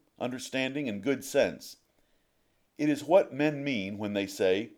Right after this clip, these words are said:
"That person has excellent judgment."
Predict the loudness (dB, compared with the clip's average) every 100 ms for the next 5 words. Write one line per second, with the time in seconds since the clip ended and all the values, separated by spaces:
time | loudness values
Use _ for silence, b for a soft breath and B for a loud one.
0 | _ _ _ _ _ _ _ 8 8 6
1 | -4 -4 -2 -4 0 0 2 0 0 -6
2 | -6 -2 4 4 2 -12 -14